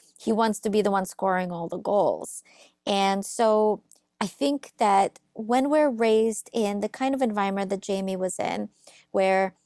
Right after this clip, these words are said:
his father seems to have been the kind of person that, as you said, beat him, shamed him, abused him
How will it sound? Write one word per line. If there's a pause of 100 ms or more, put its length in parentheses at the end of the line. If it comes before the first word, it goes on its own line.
(200)
his
father
seems
to
have
been
the
kind
of
person
that, (400)
as
you
said, (240)
beat
him,
shamed
him,
abused
him